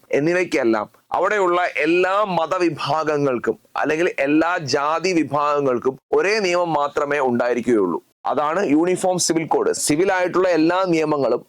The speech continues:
അവിടെയുള്ള എല്ലാ പൗരന്മാർക്കും ഒരുപോലെ ആയിരിക്കും. യൂണിഫോം സിവിൽ കോഡ് കൊണ്ട് ഉദ്ദേശിക്കുന്നത് അതാണ്. സിവിൽ ആയിട്ടുള്ള എല്ലാ നിയമങ്ങളും അവിടെയുള്ളവർക്ക് എല്ലാവർക്കും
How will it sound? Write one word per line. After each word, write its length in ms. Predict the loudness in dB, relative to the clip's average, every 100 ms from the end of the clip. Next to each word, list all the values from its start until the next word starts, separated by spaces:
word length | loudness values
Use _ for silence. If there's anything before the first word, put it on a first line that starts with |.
| -4
അവിടെയുള്ള 460 | 0 2 2 2 2
എല്ലാ 340 | 2 2 2
പൗരന്മാർക്കും 800 | 0 0 2 0 0 -2 -4 -2 0
ഒരുപോലെ 420 | 2 2 2 2
ആയിരിക്കും. 360 | 2 0 -2 -8 _ -4
യൂണിഫോം 320 | 0 -2 0
സിവിൽ 180 | 0 0
കോഡ് 200 | 2 2
കൊണ്ട് 180 | 0
ഉദ്ദേശിക്കുന്നത് 520 | 0 0 0 0 0 0
അതാണ്. 340 | 0 0 -2 -6 _
സിവിൽ 440 | -4 -2 0 2 2
ആയിട്ടുള്ള 440 | 0 0 0 0
എല്ലാ 320 | 2 2 2 0
നിയമങ്ങളും 640 | 0 0 0 0 0 -2 -4 -2
അവിടെയുള്ളവർക്ക് 720 | 0 2 2 2 2 0 0
എല്ലാവർക്കും 540 | 0 2 0 0 -2